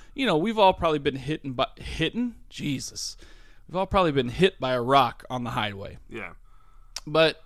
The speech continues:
Speaker 1: at most, it causes a little tiny chip. Right? So when I called, uh, my pro-, like, I have a protection plan. 'Cause the, the larger narrative here is, and I've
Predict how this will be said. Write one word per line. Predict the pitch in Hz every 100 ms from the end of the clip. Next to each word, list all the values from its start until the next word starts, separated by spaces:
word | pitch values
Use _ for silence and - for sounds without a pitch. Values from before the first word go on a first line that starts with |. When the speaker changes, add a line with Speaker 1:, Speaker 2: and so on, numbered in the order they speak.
| -
Speaker 1:
at | 165
most, | 165 202 226 -
it | -
causes | - 160 147 139
a | 139
little | 135 135
tiny | 123 143 117
chip. | 113 - 101 - - - - - - - - -
Right? | 131 160
So | 180
when | 175
I | 170
called, | - 214 220 202 151 -
uh, | 240 233 127 117 113 107 107
my | 120
pro-, | 120 139 117 131
like, | 127 127
I |
have | 156
a | 139
protection | - 123 135 - 117
plan. | 120 110 101 123 - - - - -
'Cause | 170 160
the, | 190
the | 196 233
larger | 254 330 277 226
narrative | 262 302 214 151
here | 170 160 156
is, | 147
and | 143 185
I've | 170